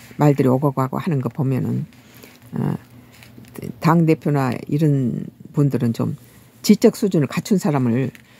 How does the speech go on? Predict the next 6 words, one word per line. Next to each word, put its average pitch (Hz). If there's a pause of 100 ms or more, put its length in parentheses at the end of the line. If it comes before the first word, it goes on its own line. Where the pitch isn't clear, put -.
(320)
예, - (1120)
뽑아야 185
된다고 120
생각해요. - (680)
예, - (140)
오늘 202